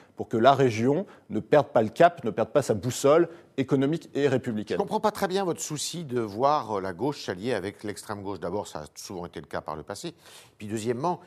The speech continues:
Speaker 2: ils sont tellement faibles dans les études d'opinion qu'on voit pas très bien où est le, la menace.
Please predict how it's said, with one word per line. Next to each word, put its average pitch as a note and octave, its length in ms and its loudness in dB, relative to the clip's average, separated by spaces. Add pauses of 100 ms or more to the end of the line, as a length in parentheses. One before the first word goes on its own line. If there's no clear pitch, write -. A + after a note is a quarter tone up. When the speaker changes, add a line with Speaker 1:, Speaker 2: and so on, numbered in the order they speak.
Speaker 2:
ils G2 80 -14
sont C3 160 -6
tellement C3+ 280 -2
faibles B2+ 320 -4
dans G#2 100 -6
les F#2 160 -8
études F#2+ 200 -14
d'opinion A2+ 360 -10
qu'on D3 120 -14
voit A2 200 -6
pas C#3+ 100 -4
très - 180 -8
bien D3 300 -8
où A2+ 200 -6
est A#2+ 60 0
le, A2 60 -6 (160)
la A2 100 -4
menace. G#2 580 -8